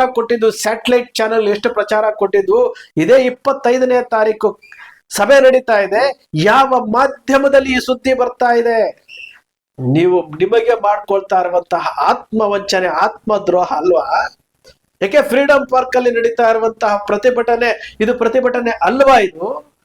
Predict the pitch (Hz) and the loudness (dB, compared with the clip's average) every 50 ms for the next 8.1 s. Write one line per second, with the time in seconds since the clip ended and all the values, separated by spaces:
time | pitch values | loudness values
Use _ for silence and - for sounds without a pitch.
0 | _ _ _ _ _ _ _ _ _ _ _ _ - 139 147 196 226 247 240 262 | _ _ _ _ _ _ _ _ _ _ _ _ -4 -2 0 0 0 0 0 -4
1 | 254 254 - 240 226 226 - - 220 226 214 202 190 208 240 247 247 247 240 - | -4 -2 -4 -4 -4 -4 -2 -2 0 0 0 0 0 0 2 2 2 0 -2 -2
2 | - 233 226 214 214 220 214 214 - - 214 185 196 190 185 - 151 175 220 214 | -2 0 0 0 0 0 -4 -4 -4 -6 -4 -4 -4 -6 -6 -6 -2 -2 0 0
3 | 220 220 214 214 208 202 196 190 190 - - 185 185 185 185 185 190 196 196 190 | 2 0 0 -2 -2 -2 -4 -4 -4 -6 -4 -2 -2 -2 0 0 0 0 0 -2
4 | - - 196 208 208 214 226 220 185 202 202 196 196 196 190 185 190 185 185 185 | -2 -4 -4 -2 0 -2 0 0 0 0 -2 -2 -2 -2 -4 -4 -4 -4 -6 -4
5 | 185 170 180 175 - - - 170 165 156 151 135 - - _ _ _ - - - | -2 -2 -2 -4 -6 -4 -4 -4 -2 -2 -4 -4 -6 -8 _ _ _ -20 -20 -20
6 | _ _ _ _ _ _ _ _ _ _ _ _ 143 180 220 262 254 277 269 269 | _ _ _ _ _ _ _ _ _ _ _ _ -2 0 0 2 2 0 0 0
7 | - 254 247 247 - 247 247 240 233 226 220 214 - - 220 208 202 202 202 202 | -2 -4 -4 -2 -2 0 0 0 0 -2 -4 -4 -2 -2 -2 -2 0 -2 0 0
8 | 196 190 | 0 0